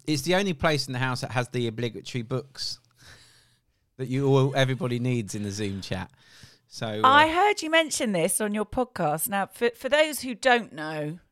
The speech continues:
Speaker 2: Giles has a very famous podcast. Yes, it is.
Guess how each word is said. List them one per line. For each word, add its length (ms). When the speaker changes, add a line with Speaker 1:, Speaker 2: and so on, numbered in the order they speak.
Speaker 2:
Giles 420
has 400
a 60
very 340
famous 400
podcast. 680
Yes, 240
it 100
is. 300